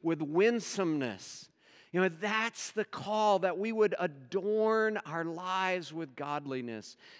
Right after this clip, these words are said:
and we would point to the goodness of the Lord Jesus Christ. The priests,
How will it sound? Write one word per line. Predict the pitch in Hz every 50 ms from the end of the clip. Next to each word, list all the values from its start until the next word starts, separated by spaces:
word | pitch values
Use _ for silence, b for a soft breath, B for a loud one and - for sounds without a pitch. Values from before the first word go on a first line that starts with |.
| B B
and | 139 127 127
we | 139 143
would | 131 127 110 -
point | - - 147 139 139 135 - -
to | - - - 139 127 120 113 107 B B B B B B
the | 120 113
goodness | 113 113 123 131 131 127 123 113 107 104 - - - - b b b b
of | 123 120 117 113
the | 127 117
Lord | 113 123 123 123 120 117 107
Jesus | 113 127 123 110 120 117 - -
Christ. | - - 131 117 110 - - -
The | 147
priests, | - - - 196 214 214 156 - - - - - -